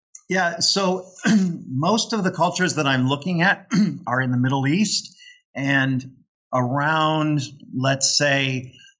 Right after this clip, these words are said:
<clears throat> sixteen hundred to fourteen hundred B C.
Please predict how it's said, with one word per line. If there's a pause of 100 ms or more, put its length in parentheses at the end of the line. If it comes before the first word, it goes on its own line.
(180)
<clears throat>
sixteen
hundred
to
fourteen
hundred
B
C.